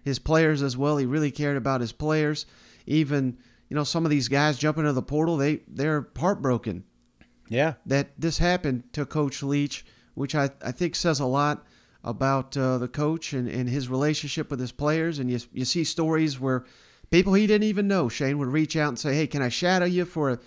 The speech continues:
Speaker 1: you know, a day or two to just kinda see your operation?" And he, and he would come down there and, and he'd have him for a week. Or he,
Speaker 2: Mm-hmm.
Speaker 1: he'd invite reporters down to his house at Key West. And I saw another
Speaker 2: <laughs>
Speaker 1: reporter say,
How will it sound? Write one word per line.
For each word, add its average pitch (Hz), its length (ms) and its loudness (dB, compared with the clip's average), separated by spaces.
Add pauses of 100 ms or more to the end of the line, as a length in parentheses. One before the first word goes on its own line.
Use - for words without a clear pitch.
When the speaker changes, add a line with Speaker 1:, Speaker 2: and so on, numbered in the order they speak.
(340)
Speaker 1:
you 147 140 -4
know, 143 100 2
a 131 60 4
day 143 240 4
or 165 100 2
two 165 280 2
to 120 200 0 (100)
just 147 200 -4
kinda 151 220 0
see 160 180 0
your 143 180 2
operation?" 143 600 0
And 120 120 0
he, 120 140 -4 (420)
and 120 120 -4
he 131 80 2
would 120 160 -4
come 160 180 0
down 160 220 2
there 165 180 2
and, 160 100 0
and 123 200 -2
he'd 127 120 2
have 156 200 2
him 160 80 -4
for 165 180 0
a 160 60 2
week. 139 420 2 (420)
Or 127 460 2
he, 98 60 -10 (120)
Speaker 2:
Mm-hmm. 117 140 -6
Speaker 1:
he'd 135 180 2
invite 147 380 4
reporters 156 560 0
down 156 240 2
to 147 80 -2
his 123 160 -2 (140)
house 147 320 2
at 170 120 -6
Key 170 200 -2
West. 135 440 0
And 113 220 -2 (300)
I - 80 -4
saw 139 240 2
another 156 280 4
Speaker 2:
<laughs> 147 120 2
Speaker 1:
reporter 156 420 2
say, 135 380 2